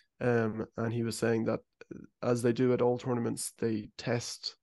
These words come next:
randomly test a couple of drivers. His driver was tested and deemed to be illegal, um, which basically means the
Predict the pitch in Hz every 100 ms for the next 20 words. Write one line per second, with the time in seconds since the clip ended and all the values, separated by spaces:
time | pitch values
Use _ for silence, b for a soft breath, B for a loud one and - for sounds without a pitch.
0 | _ _ _ - 127 131 123 113 117 -
1 | - - - 117 117 117 113 - b b
2 | b b b 127 117 127 120 110 113 -
3 | 117 - 107 110 113 110 120 117 113 -
4 | 120 107 117 123 135 143 _ b b b
5 | - 120 113 110 110 - _ - 123 120
6 | 120 - 127 123 123 127 120 - - -
7 | -